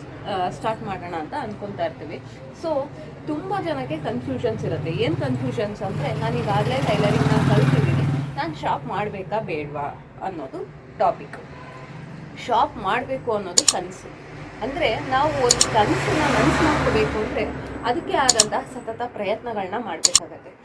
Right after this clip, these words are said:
ನಾನು ಒಂದು ಕನಸನ್ನ ನನ್ಸು ಮಾಡ್ಕೊಬೇಕು ಅಂತ ಆಸೆ ಇಟ್ಕೊಳ್ಳೋದು ತಪ್ಪಲ್ಲ, ಆದ್ರೆ ಅದಕ್ಕೆ ತಕ್ಕಂತ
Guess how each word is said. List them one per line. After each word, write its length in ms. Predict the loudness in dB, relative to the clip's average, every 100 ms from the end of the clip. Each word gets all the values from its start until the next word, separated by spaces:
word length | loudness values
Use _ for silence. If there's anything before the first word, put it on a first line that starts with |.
| -20 -10 -2
ನಾನು 260 | 0 0
ಒಂದು 380 | -2 -2 -4 -4
ಕನಸನ್ನ 460 | -4 -4 -4 -4 -4
ನನ್ಸು 240 | -6 -8
ಮಾಡ್ಕೊಬೇಕು 680 | -8 -6 -8 -4 -4 -4 -6
ಅಂತ 200 | -6 -4 -6 -8 -14
ಆಸೆ 320 | -8 -8 -6
ಇಟ್ಕೊಳ್ಳೋದು 480 | -8 -6 -4 -4 -4
ತಪ್ಪಲ್ಲ, 360 | -8 -8 -6 -6 -2
ಆದ್ರೆ 300 | 0 0 0
ಅದಕ್ಕೆ 280 | -2 -2 -8
ತಕ್ಕಂತ 460 | -8 -10 -6 -4